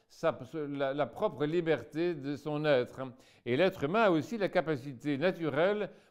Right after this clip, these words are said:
de, de, d'autogérer, d'autogérer cette liberté, enfin, d'autogérer librement la liberté, de vivre,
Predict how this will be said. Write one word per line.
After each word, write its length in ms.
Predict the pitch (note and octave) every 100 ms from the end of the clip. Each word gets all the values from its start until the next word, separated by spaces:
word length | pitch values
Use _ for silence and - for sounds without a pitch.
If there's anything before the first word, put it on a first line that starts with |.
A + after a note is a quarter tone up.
| -
de, 280 | A#2+ D3+ D3
de, 200 | A#2+ D3+
d'autogérer, 1120 | B2+ F#3+ F#3+ F#3+ D3 D#3+ D3+ C3+ E3+ F#3+ F#3+ - _ _ _ A#2
d'autogérer 960 | D3+ E3 E3+ C3+ C#3+ B2+ F3 F#3+ F#3+
cette 380 | F#3 D#3+ C3+ D3+
liberté, 520 | C3+ C#3 C3 A#2+ G3
enfin, 220 | C#3+ C#3+ - - _ _ B2+
d'autogérer 880 | B2+ F#3 F#3 E3+ C#3+ D#3 C3+ G3+
librement 640 | F#3 A3 F#3+ E3+ F3+ A3 A#3
la 140 | F3
liberté, 720 | E3+ F3 D#3 C3 A2+ D3+ A#2+ A#2 F#2+ F2 _ _ _ -
de 160 | A2+
vivre, 720 | B2+ A#2 G#3 E3+ B2+ C3+ B2